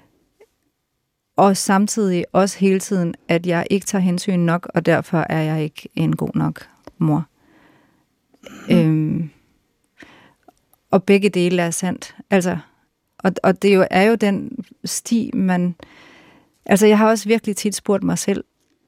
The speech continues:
Speaker 1: hvorfor egentlig, man, jeg gør det. Eller sådan, altså, fordi nu si-, nu skulle jeg lige til at sige, det er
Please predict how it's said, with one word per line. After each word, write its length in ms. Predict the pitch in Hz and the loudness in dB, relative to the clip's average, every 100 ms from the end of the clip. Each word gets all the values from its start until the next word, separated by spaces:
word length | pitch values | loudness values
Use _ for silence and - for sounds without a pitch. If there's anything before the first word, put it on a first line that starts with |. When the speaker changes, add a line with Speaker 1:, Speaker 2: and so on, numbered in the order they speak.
| _ _ _ | _ _ _
Speaker 1:
hvorfor 920 | - 170 185 180 - - - 196 208 - _ - | -10 0 0 0 -12 -18 -2 0 0 -2 _ 0
egentlig, 400 | 185 - 165 165 | 0 2 -2 0
man, 340 | 165 160 170 - _ 180 | 0 0 -2 -8 _ 0
jeg 140 | 170 | 2
gør 200 | - 170 | 4 2
det. 160 | - 180 - _ _ _ _ - | 2 -4 -8 _ _ _ _ 0
Eller 220 | 185 185 | 2 2
sådan, 260 | 185 190 - | 2 0 0
altså, 240 | 190 185 | 0 0
fordi 220 | 185 202 196 | 0 2 4
nu 140 | 208 | 4
si-, 180 | 196 196 | 2 0
nu 120 | 196 | 0
skulle 180 | - 190 | 4 4
jeg 40 | |
lige 100 | 190 | 4
til 120 | 196 | 2
at 60 | 202 | 0
sige, 160 | 202 196 | 0 2
det 120 | |
er 40 | 196 | 2